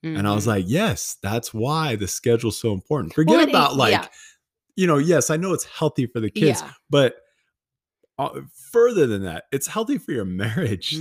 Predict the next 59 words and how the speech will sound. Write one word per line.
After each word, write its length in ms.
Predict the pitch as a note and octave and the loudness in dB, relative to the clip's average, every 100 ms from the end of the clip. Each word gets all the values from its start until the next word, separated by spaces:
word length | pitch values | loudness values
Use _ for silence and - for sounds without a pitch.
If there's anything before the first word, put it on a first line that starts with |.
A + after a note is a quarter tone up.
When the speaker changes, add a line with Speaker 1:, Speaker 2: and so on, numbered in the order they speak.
| D3+ | 0
Speaker 1:
Like, 180 | B2+ B2 | 0 2
Speaker 2:
Mm-hmm. 60 | |
Speaker 1:
get 180 | C3 B3 | 0 0
the 120 | E4 | 0
kid 240 | - D4+ C#4+ | 2 0 -2
to 60 | |
bed, 420 | A#3+ - B3 A2 - | -2 0 0 -2 -2
put 140 | C#3+ E3 | 0 2
him 100 | F#3+ | 2
to 80 | F#3 | 0
bed. 320 | E3+ D#3+ G#2 - _ _ _ - | 0 0 0 -6 _ _ _ 0
Like, 200 | A#2+ A#2 | 2 2
now 460 | C3+ D3 B2 G2 - | 0 0 0 -2 -4
our 140 | G2+ G2 | -4 -2
kids 260 | C#3 B2+ | -2 -2
go 140 | C3 A#2+ | -2 -2
to 80 | |
bed, 380 | F#2+ G2 A#2+ D3+ - | -2 -2 -4 -4 -2
they're 200 | F#3+ - - | -2 -2 -4
older, 460 | E2 D#2+ F2 G#2 - _ _ | -2 0 0 -2 -6 _ _
so 180 | - E3 | -4 0
they're 160 | F3 C#3+ | 2 2
up 140 | C#3+ | 0
there 160 | D#3 C3 | 2 2
reading. 480 | G#2 A#2 A#2+ A#2 A#2 | 2 2 0 0 -2
We 100 | C3 | -2
can 160 | C3 | -4
hear 280 | G2+ A2+ A2 | -4 -4 -4
'em, 160 | A2 A2 | -4 -4
like, 300 | E2+ D#2+ _ _ _ _ - | -6 -10 _ _ _ _ -12
talking 440 | G2+ G2 - G2 | -6 -4 -4 -4
to 60 | G2 | -4
each 220 | - G#2 | -4 -4
other, 220 | G2 G2 | -2 0
and 180 | G2 A2 | 0 0
they 80 | B2+ | 0
probably 300 | - C#3 G#2 | 0 -2 -2
have, 260 | G2+ F#2+ F#2+ | -2 -4 -4
like, 300 | E2 D#2 - _ _ _ - | -4 -4 -8 _ _ _ 0
the 140 | A2+ | 4
youngest 480 | G2+ A2+ D#3+ G#2+ - | 4 4 4 2 0
is 100 | F2+ | -4
getting 220 | F#2 G2 | -2 -2
away 160 | F#2 F2 | -2 -2
with 120 | E2 | -4
murder 360 | D#2 E2 D#2 C#2+ | -4 -6 -6 -8
right 140 | G1+ - | -12 -14
now 160 | - - - | -18 -14 -8
Speaker 2:
Mm-hmm. 360 | E3+ D#3+ D#3 | -6 -6 -4
Speaker 1:
as 140 | G2 - | -4 -2
far 260 | G2+ F2+ | 0 0
as 100 | D#2+ | 0
that, 220 | D#2 C2 - | -4 -8 -6
'cause 180 | G2 E2+ | -4 2
he 100 | C3 | 6
doesn't 240 | D#3+ B2 | 6 4
go 120 | G2 F#2+ | 2 0
to 80 | D#2+ | 0
bed 380 | D#2 D#2 F#2+ | -4 -6 -8